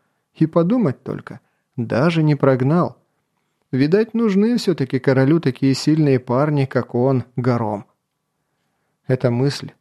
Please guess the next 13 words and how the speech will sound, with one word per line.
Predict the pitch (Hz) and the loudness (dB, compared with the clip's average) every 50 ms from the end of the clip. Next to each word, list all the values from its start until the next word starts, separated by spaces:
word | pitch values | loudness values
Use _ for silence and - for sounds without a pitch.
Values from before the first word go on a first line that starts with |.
| _ _ _ | _ _ _
только | - 135 131 117 - 135 | 0 0 0 0 2 0
родившись | 127 123 117 123 131 127 - - 123 113 | 0 0 2 0 0 -2 -2 -4 -6 -6
в | 123 127 | -6 -4
голове, | 123 120 117 117 131 139 156 151 - - _ _ _ _ _ _ - | -2 -2 0 0 2 2 2 0 -2 -4 _ _ _ _ _ _ -4
тут | - 220 208 | -2 -2 0
же | 185 202 202 | 2 0 0
столкнулась | - - - 180 170 - - 175 175 170 165 151 143 | 0 2 0 0 2 2 2 2 4 4 4 2 2
с | |
другой. | 143 147 156 156 143 120 117 107 110 - _ _ _ _ _ _ _ _ _ - | 2 2 2 2 2 0 -2 -2 -4 -8 _ _ _ _ _ _ _ _ _ -18
Старик-болотник | - - - 139 127 120 127 135 139 127 127 123 120 123 131 143 - - 127 120 - - - - | -12 -4 -2 0 0 0 0 -2 0 2 2 4 4 4 2 2 0 -2 -4 -6 -6 -8 -4 0
назвал | 131 131 120 120 120 113 117 117 117 120 | 2 2 2 2 0 -2 -2 0 0 2
его | 123 123 135 131 | 2 2 2 0
слабым. | - - 165 175 175 151 - 120 117 - - | 0 0 0 0 0 0 0 -4 -8 -10 -12